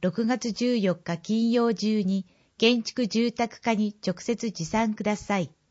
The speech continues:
先着。お問い合わせ、建築住宅課施設整備係。電話、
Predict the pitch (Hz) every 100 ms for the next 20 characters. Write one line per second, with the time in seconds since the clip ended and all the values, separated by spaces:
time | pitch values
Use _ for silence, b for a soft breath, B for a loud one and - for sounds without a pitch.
0 | _ _ _ _ _ _ - 214 208 196
1 | 185 - 165 - _ _ _ _ _ _
2 | _ _ _ _ _ _ - 202 254 262
3 | 254 233 233 226 208 - _ _ _ _
4 | _ - 262 254 - - 220 240 254 254
5 | 240 - - 220 - _ - 269 269 269
6 | - 254 262 247 240 226 180 143 139 _
7 | _ _ _ _ _ _ _ - 226 240
8 | 214 214 -